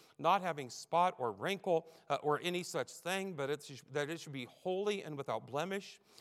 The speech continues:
So ought men to love their wives as their own bodies. He that loveth his wife loveth himself, for no man ever yet hated his own flesh,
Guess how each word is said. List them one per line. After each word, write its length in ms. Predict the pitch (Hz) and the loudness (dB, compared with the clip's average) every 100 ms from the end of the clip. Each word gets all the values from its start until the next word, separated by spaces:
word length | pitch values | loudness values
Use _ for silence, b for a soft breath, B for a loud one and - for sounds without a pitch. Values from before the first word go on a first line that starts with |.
| B B | B B
So 380 | - - 214 302 | -12 4 4 6
ought 320 | 226 240 240 | 6 6 4
men 360 | 185 190 185 160 | -2 -2 -2 -2
to 120 | 151 | -4
love 280 | 131 156 175 | 0 0 2
their 180 | 190 185 | -2 0
wives 380 | 147 143 131 - | 2 2 0 -4
as 300 | 175 208 202 | 0 0 0
their 180 | 190 190 | -2 -2
own 260 | 175 156 135 | -2 -2 -2
bodies. 580 | 147 202 185 131 120 B B B B | 0 2 2 -2 -8 B B B B
He 260 | - 240 | -2 -2
that 200 | 254 233 | 0 -2
loveth 400 | 170 180 196 190 | 4 4 4 0
his 180 | 185 131 | -2 -6
wife 400 | 110 160 180 139 - | -2 0 0 -2 -2
loveth 380 | 135 175 202 - | 2 2 0 -6
himself, 480 | 208 - 143 127 - B B - | -6 -2 2 2 0 B B -2
for 160 | 185 | 0
no 300 | 160 165 220 | 2 2 2
man 360 | 262 214 208 202 | 2 0 0 -2
ever 300 | 175 185 196 | 0 2 2
yet 320 | 170 156 165 - | 0 -2 -4 -6
hated 440 | 196 220 226 156 | -6 -4 -2 -2
his 200 | 147 131 | -2 -2
own 180 | 123 120 | -4 -4
flesh, 340 | - 123 123 | 2 2 2